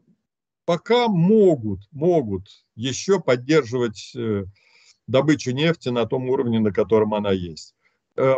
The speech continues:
от, э, изъятия передовых технологий из нефтяной отрасли, ну, во-первых, его трудно обеспечить, это полное изъятие, а во-вторых, оно сразу не повлияет.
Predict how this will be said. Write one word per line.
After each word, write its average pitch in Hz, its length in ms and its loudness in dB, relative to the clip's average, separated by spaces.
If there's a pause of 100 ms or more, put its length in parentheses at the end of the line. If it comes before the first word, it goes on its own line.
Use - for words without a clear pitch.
от, 185 260 4 (120)
э, 139 340 0 (380)
изъятия 143 1000 0 (340)
передовых 170 600 2
технологий 131 720 -2
из 107 120 -10
нефтяной 131 420 -2
отрасли, 135 800 0 (160)
ну, 147 340 -6 (220)
во-первых, 156 420 2
его 160 180 0
трудно 117 480 0
обеспечить, 131 600 -4
это 113 160 -4
полное 110 460 2
изъятие, 104 480 -4
а - 20 0
во-вторых, 151 480 2
оно 143 180 2
сразу 160 380 2
не 135 120 -14
повлияет. 117 600 -2